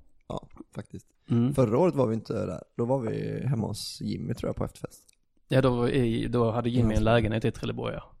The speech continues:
Speaker 2: Så
Speaker 1: Mm.
Speaker 2: då var vi där på efterfest, ja.
Speaker 1: Eh, men det var jävligt, eh, nice. Det var
Speaker 2: Mm.
Speaker 1: lite kul, alltså, eh, det är ju irriterande när man väl är där, men efterhand, för jag gillar ju mycket den land-,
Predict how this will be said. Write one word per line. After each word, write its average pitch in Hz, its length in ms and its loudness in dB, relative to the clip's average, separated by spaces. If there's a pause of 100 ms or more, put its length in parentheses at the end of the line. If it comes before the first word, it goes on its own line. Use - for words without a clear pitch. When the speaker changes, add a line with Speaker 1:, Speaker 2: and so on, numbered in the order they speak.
Speaker 2:
Så - 60 -4
Speaker 1:
Mm. 117 80 -2
Speaker 2:
då 127 60 -4
var 127 120 -4
vi 127 120 -6
där 117 160 -4
på - 120 -8
efterfest, - 440 -8
ja. 147 40 -14 (380)
Speaker 1:
Eh, 98 640 -10 (300)
men - 240 -6
det 120 80 2
var 127 100 4
jävligt, 135 580 0
eh, 151 120 0
nice. - 400 -6 (100)
Det 139 60 10
var 139 80 10
Speaker 2:
Mm. 165 120 6
Speaker 1:
lite 185 220 0
kul, 139 560 2
alltså, 131 160 -2 (360)
eh, 120 520 -2 (440)
det 127 100 4
är 147 60 6
ju 147 60 4
irriterande 123 460 2
när 113 100 2
man 123 120 0
väl 92 180 0
är 90 140 0
där, 123 160 4
men 127 140 2
efterhand, 135 600 2
för - 80 4
jag 131 80 8
gillar 139 260 6
ju 127 60 4
mycket 139 180 2
den 104 160 0
land-, 113 460 2